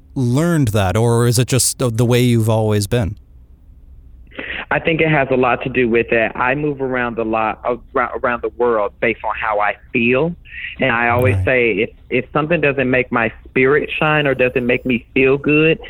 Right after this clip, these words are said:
Speaker 2: then I don't participate in it, you know?
Speaker 1: Mm-hmm.
Speaker 2: And, and I, and that's how I operate within life. So I think it's based on, just on how I feel. If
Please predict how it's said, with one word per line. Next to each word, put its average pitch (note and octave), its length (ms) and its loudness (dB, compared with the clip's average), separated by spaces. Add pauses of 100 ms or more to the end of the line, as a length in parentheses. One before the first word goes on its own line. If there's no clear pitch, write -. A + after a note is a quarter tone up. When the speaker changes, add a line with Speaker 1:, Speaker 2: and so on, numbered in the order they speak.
(160)
Speaker 2:
then C#3+ 120 0
I B2+ 120 2
don't C3 320 -4
participate A2 800 -4
in - 180 -8
it, - 80 -14 (400)
you B2 140 2
know? A#2+ 280 0 (120)
Speaker 1:
Mm-hmm. G2+ 300 -6 (480)
Speaker 2:
And, C#3 140 2
and C3 200 0
I, B2 120 0
and B2+ 220 -4
that's B2+ 220 -2
how C3 220 0
I B2 320 0
operate B2 340 -2
within B2 240 -4
life. A#2+ 240 -2
So B2+ 80 0
I A#2+ 120 0
think D3 240 -6
it's C#3 180 -8
based A#2+ 240 -2
on, A#2 260 -4 (200)
just B2 220 0
on A2+ 140 -4
how A#2 220 0
I G#2+ 140 2
feel. A#2 260 2
If G#2+ 100 0